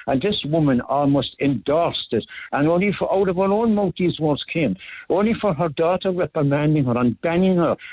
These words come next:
from the sideline, she would still be doing it. This is a former president of Ireland almost endorsing bullying and intimidating referees.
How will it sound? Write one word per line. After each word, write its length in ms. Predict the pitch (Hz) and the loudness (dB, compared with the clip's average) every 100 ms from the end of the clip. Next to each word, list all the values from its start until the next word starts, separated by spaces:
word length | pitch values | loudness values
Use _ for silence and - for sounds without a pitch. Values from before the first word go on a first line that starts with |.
| - - | -14 -2
from 160 | 151 | 0
the 100 | 127 | 0
sideline, 640 | 123 156 156 139 127 107 - - | -2 0 0 2 0 0 -4 -14
she 180 | - 208 | -4 0
would 160 | 196 208 | 0 -2
still 280 | - 226 220 | -2 0 2
be 140 | 214 | 2
doing 300 | 165 143 101 | 2 0 0
it. 100 | 90 - - | -6 -10 -4
This 180 | 311 - | -4 0
is 140 | 247 | -2
a 60 | 240 | -2
former 400 | - 220 214 202 | 0 0 2 0
president 440 | - 202 175 175 | 0 0 0 0
of 160 | 170 151 | 0 2
Ireland 380 | 170 196 196 135 - - | 2 2 0 -2 -6 -4
almost 360 | 196 202 185 - | 0 2 0 0
endorsing 720 | 185 151 175 208 - 208 175 | 0 2 0 0 -2 0 0
bullying 460 | 107 170 202 202 170 - - | 0 0 2 2 0 -4 -8
and 160 | 160 165 | 0 0
intimidating 680 | - 185 190 196 180 139 139 | 0 -2 0 2 0 0 -2
referees. 680 | 143 139 156 185 147 - | 0 0 2 2 0 -2